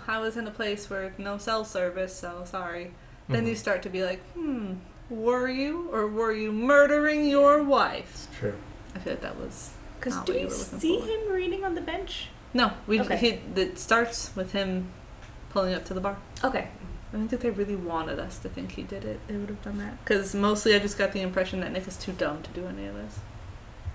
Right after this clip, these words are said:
Speaker 3: It's true.
Speaker 1: Maybe, maybe he had some involvement, but not, like, actually doing it and getting away with it.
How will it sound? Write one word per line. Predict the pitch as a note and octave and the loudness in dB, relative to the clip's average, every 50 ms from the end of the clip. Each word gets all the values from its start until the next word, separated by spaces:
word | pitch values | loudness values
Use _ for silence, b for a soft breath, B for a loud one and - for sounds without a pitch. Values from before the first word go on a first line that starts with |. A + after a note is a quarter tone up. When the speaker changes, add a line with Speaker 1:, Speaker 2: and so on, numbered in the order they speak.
| - - - - | -8 -12 -14 -14
Speaker 3:
It's | - - - | -12 -10 -10
true. | - - B3+ A3 - - - - - - | -8 -8 -8 -8 -8 -10 -12 -14 -10 -4
Speaker 1:
Maybe, | G#3 G#3+ B3 C#4 C4 C4+ C4+ C4+ C4+ B3+ | 0 2 2 2 4 2 2 2 0 0
maybe | G3+ D#3+ D3 D3+ E3+ F#3 E3+ D3+ D3+ | -2 -4 -4 -4 -4 -4 -4 -6 -6
he | - - | -6 -8
had | - - - | -10 -10 -12
some | - - - | -12 -14 -14
involvement, | - - - - - - - - - - - - - | -14 -12 -10 -10 -8 -8 -10 -10 -10 -12 -14 -12 -10
but | E3 - - | -8 -8 -6
not, | E3 E3 E3 - | -6 -6 -6 -6
like, | - - - - - - - - - - - - - - - - - - - - - - - - - - - - - - | -6 -6 -6 -6 -8 -10 -14 -18 -18 -20 -20 -20 -20 -20 -20 -20 -20 -20 -20 -20 -20 -20 -20 -20 -20 -20 -20 -20 -10 -8
actually | E3+ D#3+ - - - - - - - | -8 -8 -8 -10 -12 -12 -12 -12 -12
doing | - - - - - - - | -12 -12 -12 -12 -14 -14 -14
it | - - - - - - - - - - - - - - - | -14 -16 -18 -20 -20 -20 -20 -20 -20 -20 -20 -20 -20 -12 -10
and | F#3 F#3 F#3 | -8 -6 -4
getting | F#3 F#3 F3+ - D#3+ E3 | -4 -4 -4 -4 -6 -8
away | E3 E3 D#3+ - | -8 -8 -8 -8
with | - - - - | -8 -10 -10 -10
it. | - - - | -10 -10 -10